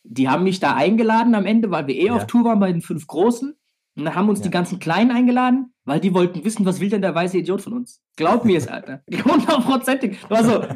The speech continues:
Speaker 1: okay, einer aus Deutschland, ein Song mit John Hart, okay, klingt cool. Ja, komm, lass den, komm, den, hol den mal her. Wenn der eh da ist, hol den mal her. Wir wollen mal gucken, was los ist.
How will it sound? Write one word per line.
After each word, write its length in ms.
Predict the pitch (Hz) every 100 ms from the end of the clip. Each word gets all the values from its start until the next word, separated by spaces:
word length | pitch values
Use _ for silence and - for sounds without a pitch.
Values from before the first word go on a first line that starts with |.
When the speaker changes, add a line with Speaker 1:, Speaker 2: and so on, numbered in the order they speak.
| - -
Speaker 1:
okay, 280 | 160 156 202
einer 260 | 202 196 175
aus 160 | 131
Deutschland, 720 | 175 208 269 - 285 302 302
ein 100 | 175 170
Song 240 | 202 240
mit 200 | 220 -
John 180 | 202 175
Hart, 360 | 220 311 320
okay, 260 | 233 - 202
klingt 320 | 202 185 -
cool. 340 | 214 285 302 -
Ja, 160 | - 214
komm, 140 | -
lass 160 | 254 247
den, 140 | 233 -
komm, 180 | 262
den, 100 | 247
hol 100 | 220
den 100 | 208
mal 100 | 165 147
her. 160 | 117
Wenn 120 | 233 254
der 140 | 240
eh 60 | 254
da 80 |
ist, 140 | 233 202
hol 120 | 196
den 100 | 170
mal 100 | 143
her. 140 | 123 131
Wir 100 | 175
wollen 120 | 202
mal 80 | 180
gucken, 220 | 196 175
was 120 | 147
los 220 | 143 135
ist. 180 | - -